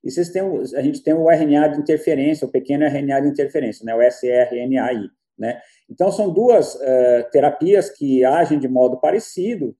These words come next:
e que vão bloquear a produção de proteínas. Bom, a gente já tem um, um desses fármacos aprovado na Europa, né, que é o inclisiran.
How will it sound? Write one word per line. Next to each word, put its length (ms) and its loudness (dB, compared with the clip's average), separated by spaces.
e 60 -12
que 120 -8
vão 160 0
bloquear 440 4
a 40 2
produção 720 -2
de 520 0
proteínas. 600 -2
Bom, 300 2
a 100 2
gente 220 -4
já 160 0
tem 320 0
um, 380 -2
um 60 -2
desses 340 6
fármacos 580 -2
aprovado 760 0
na 80 -2
Europa, 480 2
né, 120 -6
que 140 -6
é 20 -2
o 60 0
inclisiran. 640 -2